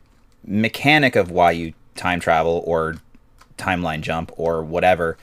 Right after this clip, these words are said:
is so, uh, wishy-washy and convoluted that it doesn't make a difference. This game is all about gameplay. I don't think the story brings anything to it, which is funny because, again, like, they have a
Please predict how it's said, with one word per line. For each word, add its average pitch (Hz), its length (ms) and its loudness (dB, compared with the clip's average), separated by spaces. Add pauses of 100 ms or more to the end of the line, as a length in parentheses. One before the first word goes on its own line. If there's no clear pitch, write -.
(460)
is 104 180 0
so, 107 600 2 (400)
uh, 87 460 2
wishy-washy 104 880 0
and 85 260 -4 (120)
convoluted 90 760 -2 (580)
that 95 240 2
it 113 120 0
doesn't 135 280 8
make 101 160 -2
a 87 60 -6
difference. - 380 -10
This 139 200 4
game 139 280 2
is 110 100 0
all 98 260 6
about 80 220 2
gameplay. - 540 -10
I 87 80 4
don't 90 180 -2
think 90 380 -2 (200)
the 95 120 -4
story 95 260 -2
brings 90 340 -6
anything 85 400 -6
to 87 220 -2
it, - 180 -2 (540)
which 143 220 2
is 156 120 0
funny 175 300 4
because, 98 440 2
again, 107 380 0
like, 85 140 -4
they 92 100 2
have 131 240 0
a 95 80 -4